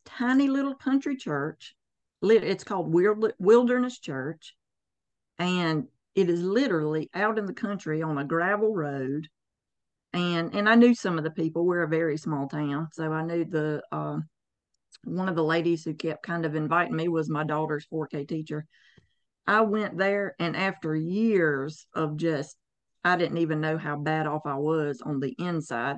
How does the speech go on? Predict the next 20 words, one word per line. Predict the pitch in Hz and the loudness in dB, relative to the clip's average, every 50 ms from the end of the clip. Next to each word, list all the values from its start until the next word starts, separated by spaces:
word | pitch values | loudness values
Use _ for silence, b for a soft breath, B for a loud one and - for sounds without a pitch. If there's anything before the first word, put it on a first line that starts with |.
| - | -8
how | - - 175 160 | -8 -6 -6 -4
hungry, | 160 - 202 202 170 143 131 127 - - | -4 -4 -4 -2 -2 -4 -4 -6 -8 -8
how | - 170 165 - _ | -8 -10 -10 -8 _
thirsty | - 240 220 294 - - - 147 127 | -2 -2 -2 -2 -4 -6 -6 -4 -4
I | 120 123 | -4 -6
was. | 123 131 127 - - - - - _ - | -6 -6 -6 -6 -8 -8 -10 -12 _ -10
I | - 180 | -8 -6
didn't | 170 185 175 170 | -4 -4 -2 -2
realize | 170 175 170 147 - - - - - - | -2 0 0 -2 -2 -4 -4 -6 -8 -10
it. | - - _ _ _ _ _ _ _ _ _ _ _ _ _ _ | -12 -14 _ _ _ _ _ _ _ _ _ _ _ _ _ _
I | - 208 233 240 | 2 4 6 6
went | 240 233 214 185 - 175 | 6 4 4 2 0 0
there, | 196 202 208 208 - - | 0 0 0 -2 -2 -2
and | 175 175 180 | -2 -2 0
I, | 202 - - | -2 -2 -2
I | - 165 175 214 | 0 2 4 4
was | 226 202 175 165 | 4 2 0 -2
almost | - - 160 185 202 180 156 143 156 - - | -4 -6 -4 -2 -2 0 0 0 -2 -2 -4
in | - 135 - | -4 -4 -2
shock. | - - 170 160 147 - | -2 -4 -4 -4 -4 -6